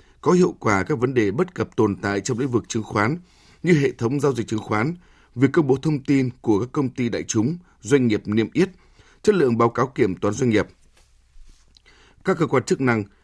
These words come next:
nhiệm vụ được giao chủ động xử lý nghiêm các vụ việc vi phạm trên thị trường chứng khoán theo quy định của pháp luật, bảo đảm thị trường chứng khoán hoạt động lành mạnh, minh bạch, ổn định và an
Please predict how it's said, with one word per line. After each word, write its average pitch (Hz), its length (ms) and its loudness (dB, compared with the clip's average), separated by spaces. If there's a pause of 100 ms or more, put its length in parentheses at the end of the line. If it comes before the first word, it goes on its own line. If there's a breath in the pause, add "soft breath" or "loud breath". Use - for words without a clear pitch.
(600)
nhiệm 123 200 2
vụ 117 240 4
được 117 120 4
giao 151 260 -2
chủ 117 140 -2
động 101 200 -2
xử 98 160 -4
lý 101 160 0
nghiêm 139 240 0
các 170 140 -4
vụ 120 140 0
việc 104 260 0
vi 123 100 2
phạm 87 400 -4
trên 117 220 -2
thị 98 120 -2
trường 95 140 -4
chứng 101 160 -6
khoán 104 240 -2
theo 123 160 -4
quy 120 140 -2
định 110 120 0
của 87 100 -4
pháp 143 180 -4
luật, 110 180 4 (540 soft breath)
bảo 123 180 4
đảm 107 260 0
thị 123 100 -2
trường 113 160 -6
chứng 120 120 -4
khoán 113 220 -4
hoạt 151 160 -4
động 110 200 -4
lành 107 240 2
mạnh, 110 140 -2 (100)
minh 135 260 2
bạch, 110 220 -4
ổn 98 160 0
định 98 200 -2
và 92 100 -2
an 110 100 -2